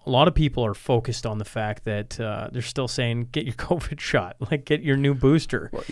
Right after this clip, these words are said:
Speaker 2: y-,
Speaker 1: And,
Speaker 2: yeah,
Speaker 1: and,
Speaker 2: and
Speaker 1: and the thing is, is if
Speaker 2: yeah.
Speaker 1: I go back to what you just said, it's like, "Don't attack me because I'm focused on, like, this needs to be fixed." But that needs to be fixed too.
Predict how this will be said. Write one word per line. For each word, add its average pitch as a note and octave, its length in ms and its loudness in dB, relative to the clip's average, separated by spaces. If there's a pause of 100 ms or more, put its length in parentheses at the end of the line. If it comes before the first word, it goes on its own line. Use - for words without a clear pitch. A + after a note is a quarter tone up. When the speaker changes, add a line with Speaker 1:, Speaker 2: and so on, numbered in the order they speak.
(120)
Speaker 2:
y-, - 60 -4 (100)
Speaker 1:
And, - 20 6 (260)
Speaker 2:
yeah, A#2 80 6
Speaker 1:
and, C#3+ 160 8
Speaker 2:
and - 80 -4
Speaker 1:
and D3 180 8
the C#3 60 6
thing E3+ 280 8
is, D#3 220 8
is C3+ 140 2
if D3 160 4
Speaker 2:
yeah. - 80 6
Speaker 1:
I C3 40 8
go C#3+ 120 10
back C#3+ 240 6
to - 80 0
what D3 120 -2
you B2+ 140 2
just B2+ 380 2
said, G#2 380 2 (300)
it's - 120 -10
like, A#2+ 100 -4
"Don't F3 180 6
attack C#3 400 4
me C#3 60 2
because A#2+ 380 2
I'm C3+ 260 2
focused C#3 380 0
on, G#2+ 240 -4
like, A2 260 0
this C3 260 6
needs A#2+ 340 2
to A2+ 100 -6
be G#2 160 -2
fixed." - 520 -2 (840)
But - 100 -2
that D#3+ 180 6
needs D#3+ 160 2
to A#2 60 -10
be G2 100 -6
fixed - 380 -10
too. A#2+ 320 0